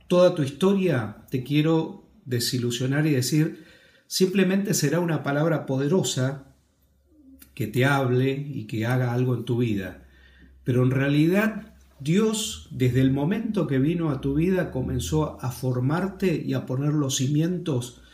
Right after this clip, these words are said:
de lo que hoy vos sos en medio de esta situación. Por eso el título en esta mañana que quise poner a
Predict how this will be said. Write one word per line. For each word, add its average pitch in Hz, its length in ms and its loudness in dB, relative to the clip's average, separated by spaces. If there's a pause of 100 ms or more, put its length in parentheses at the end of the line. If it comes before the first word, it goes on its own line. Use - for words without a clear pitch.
(300)
de 120 120 0
lo 123 160 0
que 131 140 0
hoy 185 340 0
vos 120 300 -2
sos 135 520 -4
en 123 160 -2
medio 127 240 2
de 123 60 0
esta 123 180 -6
situación. 120 640 0 (1300)
Por 170 140 2
eso 214 180 4
el 190 120 6
título 185 640 2
en 160 160 2
esta 170 220 0
mañana 160 760 2 (140)
que 113 160 -2 (180)
quise 147 280 -2
poner 135 400 2
a 110 340 0